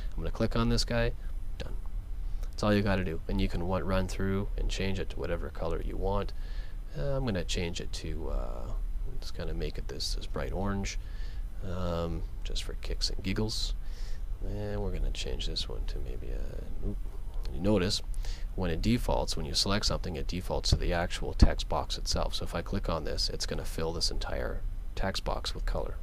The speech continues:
which is cool too if you wanna do that. What I wanna do is I wanna get the text selected. So I'm gonna s-, say, "Hey, which text, this text here, I want you to fill with."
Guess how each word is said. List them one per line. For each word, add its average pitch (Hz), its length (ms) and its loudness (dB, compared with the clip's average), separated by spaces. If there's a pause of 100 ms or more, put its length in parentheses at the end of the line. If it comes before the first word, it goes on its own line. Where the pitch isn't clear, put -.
which - 160 -2
is - 80 0
cool - 240 0
too - 180 2
if - 140 -2
you - 60 0
wanna - 120 -2
do 78 140 -2
that. 110 240 0 (340)
What 90 120 0
I 98 80 4
wanna 95 180 2
do 85 140 0
is 82 100 0
I 67 80 0
wanna 85 160 0
get - 140 -2
the - 60 -2
text - 480 2
selected. - 460 0 (100)
So - 140 -2
I'm 147 60 -4
gonna - 100 -2
s-, - 200 0 (100)
say, - 240 0
"Hey, 98 220 0
which 87 400 0
text, - 500 10 (220)
this - 120 -2
text - 340 4
here, 98 120 4
I 90 40 4
want 73 260 0
you - 60 0
to - 60 -2
fill 76 240 2
with." - 220 0